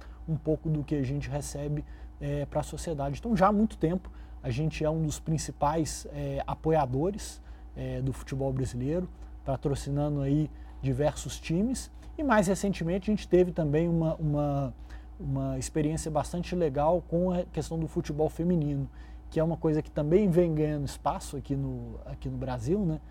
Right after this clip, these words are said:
Vem, o Brasil que tava muito atrás de outros países nesse sentido, mas isso vem crescendo, isso vem ganhando notoriedade e é uma causa que a gente também,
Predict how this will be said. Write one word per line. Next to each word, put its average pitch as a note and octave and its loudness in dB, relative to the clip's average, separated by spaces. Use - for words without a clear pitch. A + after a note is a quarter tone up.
Vem, C#3+ 0
o A#2+ -12
Brasil C#3+ 0
que - -8
tava D3+ 2
muito D#3 -2
atrás C#3+ -2
de B2+ -2
outros C#3 -4
países C3 -2
nesse C3 -4
sentido, D3+ -4
mas C3 0
isso G3 -2
vem E3+ 4
crescendo, E3+ 0
isso D3+ -6
vem D#3+ 2
ganhando D#3 0
notoriedade C#3+ -4
e E3+ 2
é E3+ 6
uma E3+ 0
causa D3+ 2
que D3 -2
a - 0
gente C#3+ -4
também, C#3 0